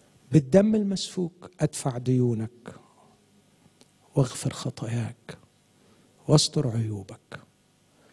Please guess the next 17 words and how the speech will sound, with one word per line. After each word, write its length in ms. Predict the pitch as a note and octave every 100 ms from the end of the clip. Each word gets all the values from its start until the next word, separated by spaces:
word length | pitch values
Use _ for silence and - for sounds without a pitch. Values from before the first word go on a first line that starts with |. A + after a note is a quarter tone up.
| _ -
لكن 220 | B2+ C#3+
الأهم 460 | B2+ A#2 A#2 F3+ A#2+ F#2 - _ _ -
أصالحك 680 | B2 - A#2 - - - G2+
على 180 | G2+
أبوك 600 | G2+ A2+ G2 - - - - _ _ _ _ _ _ _ _ -
اللي 140 | G#2
بيحبك 800 | G#2 G2+ - A#2+ G2 G2 _ - - _ -
ومستني 580 | G#2+ G2+ - G#2+ G2 G2+
رجوعك. 480 | A#2 A2 A2 - - _ - - - _ _ _ _ _ _ - - _ _ -
إخوتي 340 | F3 - F#3 F3+
الأحباء، 680 | E3 - D3+ D#3+ D#3 -
إني 360 | E3 D3+ D3 D3
أتبع 540 | D#3 - - C3 A#2+ A#2+
يسوع 480 | C3+ - C3 B2 A#2+
المسيح 680 | A2+ A#2+ - A#2 G#2+ -
ربي 360 | B2 A#2 - G#2+
ومخلصي، 880 | G2+ G#2 - - G#2 G2+ - A2